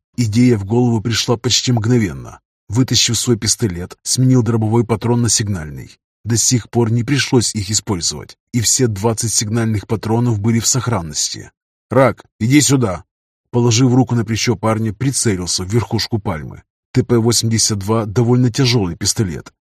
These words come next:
и стрелять с него на точность без упора довольно нелегко. "Рак, не пугайся, сейчас буду стрелять!" Плавно потянул спусковой крючок. Выстрел прозвучал оглушительно,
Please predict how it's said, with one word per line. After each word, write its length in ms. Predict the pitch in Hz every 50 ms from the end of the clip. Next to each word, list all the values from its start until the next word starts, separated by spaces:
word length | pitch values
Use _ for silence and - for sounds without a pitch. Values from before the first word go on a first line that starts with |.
| -
и 80 | - 123
стрелять 440 | - - - 120 107 117 120 117 104
с 120 | - -
него 180 | 120 117 117 117
на 140 | 113 107 98
точность 640 | - 92 98 107 - - 120 113 - - - -
без 240 | 110 120 113 - -
упора 420 | - 120 101 - 120 120 117 120 -
довольно 420 | 110 92 123 117 120 120 117 120
нелегко. 600 | 117 123 123 131 127 - - - 87 69 - - _ _ _ _ _ _ _ _ _ _ _ _ -
"Рак, 360 | - 113 123 120 - - - - _ _
не 120 | - 127 127
пугайся, 640 | 110 147 147 143 135 113 95 - - 71 65 - - _ -
сейчас 580 | - - - 120 110 - - 120 131 139 123
буду 220 | 113 120 131 127 131
стрелять!" 580 | 110 - - 127 123 117 92 82 80 - - _ _ _ _ _ _ _ _ _
Плавно 320 | - 120 131 131 127 131 110
потянул 360 | - 110 - 113 123 123 113
спусковой 420 | - - 117 - - - 120 113
крючок. 540 | 107 - 113 107 - - 73 - - - - _ _
Выстрел 480 | - 98 95 113 104 - - 117 113 101
прозвучал 500 | - 117 110 98 113 104 - - 117 110
оглушительно, 840 | - 123 110 117 127 117 - - 113 101 - 90 80 64 55 -